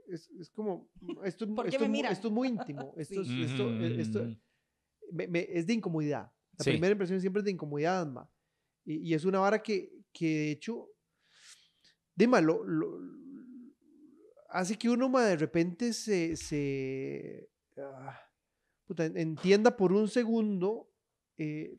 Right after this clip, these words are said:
Speaker 1: dime, todo lo que las mujeres durante mucho tiempo dicen de, ma, es que se siente incómodo.
Speaker 2: Sí.
Speaker 1: O sea, hay una falta
Speaker 3: Sí.
Speaker 1: de respeto incómoda, ma, por más que, digamos, sea un piropo bonito, o sea
Speaker 3: Ujú.
Speaker 1: una vara, por,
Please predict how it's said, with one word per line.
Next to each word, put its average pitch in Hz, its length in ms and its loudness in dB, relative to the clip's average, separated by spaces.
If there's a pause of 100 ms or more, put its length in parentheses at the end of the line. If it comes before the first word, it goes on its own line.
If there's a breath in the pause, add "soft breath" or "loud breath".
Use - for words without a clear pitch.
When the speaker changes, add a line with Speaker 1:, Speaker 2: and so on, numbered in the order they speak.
(140)
Speaker 1:
dime, 160 320 -2
todo 160 300 -2
lo 180 120 -2
que 170 100 -10
las 135 100 -6
mujeres 139 320 -4
durante 131 300 -8
mucho 139 280 -10
tiempo 151 360 -4
dicen 156 280 -2
de, 135 80 -6
ma, 151 200 -4
es 147 240 -16
que 170 340 -8
se - 240 -20
siente 143 300 -8
incómodo. 180 500 -6
Speaker 2:
Sí. 190 300 -10 (220)
Speaker 1:
O - 340 -20
sea, 151 80 -2
hay 151 40 2
una 165 120 2
falta 185 220 6
Speaker 3:
Sí. 214 40 8
Speaker 1:
de 202 60 8
respeto 175 340 0
incómoda, 202 540 2
ma, 139 260 -2
por 151 260 0
más 170 380 2
que, 220 320 6
digamos, 190 400 4
sea 180 160 2
un 196 260 -2
piropo 185 440 0
bonito, 185 500 0
o 156 140 2
sea 160 260 2
Speaker 3:
Ujú. 185 140 4
Speaker 1:
una 190 180 2
vara, 190 260 2
por, 170 160 -2